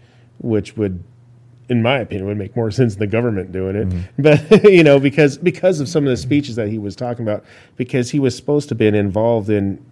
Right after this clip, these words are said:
Speaker 1: in hearing about some of the behind the scenes things that he heard that he didn't like, because he was extremely, very level-headed dude.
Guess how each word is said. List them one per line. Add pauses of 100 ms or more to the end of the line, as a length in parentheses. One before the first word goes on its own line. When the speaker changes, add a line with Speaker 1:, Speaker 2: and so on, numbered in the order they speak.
(120)
Speaker 1:
in
hearing
about
some
of
the (520)
behind
the
scenes
things
that
he
heard
that
he
didn't
like,
because
he
was
extremely,
very
level-headed
dude.